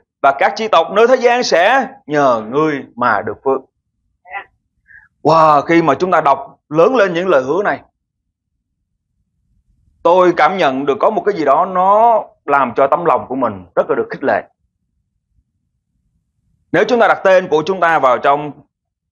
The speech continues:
cái từ ngươi ở đây, quý vị sẽ thấy nó khác biệt lắm.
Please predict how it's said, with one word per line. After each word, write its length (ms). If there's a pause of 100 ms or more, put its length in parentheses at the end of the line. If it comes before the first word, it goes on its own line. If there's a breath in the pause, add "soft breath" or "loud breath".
(120)
cái 120
từ 100
ngươi 260
ở 80
đây, 180 (340)
quý 160
vị 140
sẽ 160
thấy 340 (540)
nó 100
khác 220
biệt 180
lắm. 160